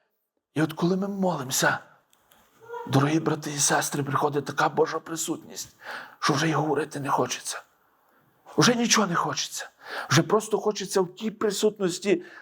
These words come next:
лишитися навічно. Я не розказую якісь казки з пережитого прошлого, десь там брати таке переживали.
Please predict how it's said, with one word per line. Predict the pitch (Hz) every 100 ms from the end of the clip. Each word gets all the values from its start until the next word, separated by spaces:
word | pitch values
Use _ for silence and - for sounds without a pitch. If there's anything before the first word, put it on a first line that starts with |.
| -
лишитися | 147 160 165 208 196 180 180
навічно. | 175 170 160 - - 123 - _ _ _ _ _ _ _
Я | 117 143 143 139
не | 139
розказую | 139 139 175 175 160 165 170 160 - _ _ _ -
якісь | 135 143 170 -
казки | - - - 170 - - _ _ _ _ _ _ _ _ _ -
з | -
пережитого | - 160 147 180 185 160 160 143 - _ _ _ _ -
прошлого, | 175 190 - 156 156
десь | 151 -
там | 196 190
брати | 147 151 156
таке | 202 175 165
переживали. | - 151 143 147 151 143 131